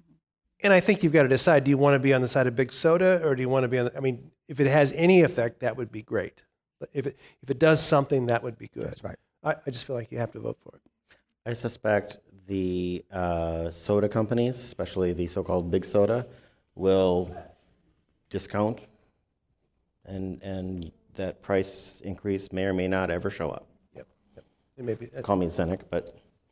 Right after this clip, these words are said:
Speaker 3: I mean, their business is at stake. Um, and, you know, twenty cents on something that already costs you one eighty-nine, they'll find a way around that.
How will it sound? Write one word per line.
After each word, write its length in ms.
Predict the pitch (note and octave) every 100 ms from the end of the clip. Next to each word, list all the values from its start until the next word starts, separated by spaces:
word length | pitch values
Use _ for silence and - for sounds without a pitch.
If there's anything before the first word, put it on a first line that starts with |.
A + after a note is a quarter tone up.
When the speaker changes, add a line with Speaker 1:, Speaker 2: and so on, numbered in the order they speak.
| _ _ G2
Speaker 3:
I 40 |
mean, 320 | G2 F#2 F2+ - _ _ _ _ _ _ E2+
their 200 | A2+ B2+
business 400 | C#3+ C#3+ G#2+ F#2+
is 120 | E2
at 160 | E2
stake. 460 | - F2 D#2+ F#2+ - - - _ _ _ _ _
Um, 480 | F#2 F2 E2+ E2 E2
and, 440 | F2+ F2+ F2+ E2 G2+
you 60 |
know, 100 | E2+
twenty 300 | E2 B2+ A#2
cents 340 | - G#2+ F#2+ F#2
on 140 | F2
something 240 | G2 E2+
that 100 | F2
already 220 | F2+ F2 E2
costs 360 | F#2+ F2 -
you 300 | F2 E2 E2
one 300 | D#2+ D#2+ F#2
eighty-nine, 680 | F2 E2 D#2+ F#2 E2 E2 E2+ - - _ _ _ _ _ _ E2
they'll 140 | - G#2
find 240 | E2+ D#2
a 20 |
way 100 | D2+
around 300 | D2+ D#2 A1+
that. 160 | G1+